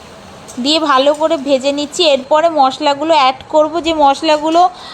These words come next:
মাছের ডিম বড়ার ভাজার আগে দিয়েছিলাম, সেইগুলো কিছুটা ছিল, সব বাকিগুলো দিয়ে দিতে হবে। এইভাবে মশলা আলাদা করে ঢেলে রেখে দিয়ে রান্না করলে সুবিধা হয়, সেই জন্যই করা। আর এই যে ধনে গুঁড়ো দিয়ে দিলাম, বাকি যেটা ছিল,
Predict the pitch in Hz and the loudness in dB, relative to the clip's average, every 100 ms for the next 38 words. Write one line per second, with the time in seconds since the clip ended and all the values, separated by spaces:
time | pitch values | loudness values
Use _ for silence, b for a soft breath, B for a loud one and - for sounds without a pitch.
0 | B 254 262 320 269 311 311 311 285 277 | B -2 0 0 -2 -4 -4 0 4 4
1 | 302 269 269 254 294 302 277 285 294 294 | 2 0 0 0 0 0 0 -2 -4 -2
2 | 294 330 320 370 - 302 277 285 311 320 | -2 -2 -2 -2 -2 -2 -2 -2 -2 -2
3 | 285 302 285 302 - 294 302 453 - B | -4 -2 -2 -2 -6 -4 0 0 -2 B
4 | B - 330 285 247 262 254 302 277 320 | B -4 -2 -2 -2 -2 -4 -8 -4 -2
5 | 427 262 247 214 220 202 208 196 180 - | -2 0 0 0 -2 -2 0 0 -4 -12
6 | - - B B B - 262 294 330 359 | -20 -20 B B B -6 -2 0 0 0
7 | 339 285 294 349 349 294 277 285 320 311 | 2 2 0 0 0 2 0 0 -2 -2
8 | 320 339 285 294 294 311 277 277 311 311 | -2 -2 0 0 2 2 0 0 -4 0
9 | 339 294 262 277 294 302 302 330 - 302 | 2 2 0 -2 0 0 0 -4 -4 -4
10 | 285 294 302 294 294 381 B B - 285 | -4 0 2 2 0 -2 B B -4 -2
11 | 294 285 302 330 294 269 294 285 285 277 | -2 0 -2 -2 0 2 2 2 -2 -4
12 | 302 285 269 285 269 302 302 285 294 285 | -4 -2 0 0 0 0 0 0 -4 -2
13 | 302 349 359 277 285 285 285 302 302 311 | 0 0 0 -4 -4 -6 -2 -2 -2 -2
14 | 294 | 0